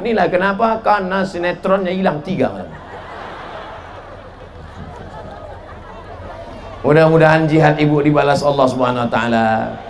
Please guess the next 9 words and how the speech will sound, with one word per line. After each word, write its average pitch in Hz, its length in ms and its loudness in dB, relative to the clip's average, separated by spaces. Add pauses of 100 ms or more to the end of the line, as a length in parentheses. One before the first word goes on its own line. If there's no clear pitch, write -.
(400)
Mudah-mudahan 156 480 4
sedekah 156 400 0
duit 156 320 0
bapak 147 320 0
ibu 151 240 -2
dibalas 143 480 0
Allah 135 240 0
berlipat 131 400 -2
ganda. 110 640 0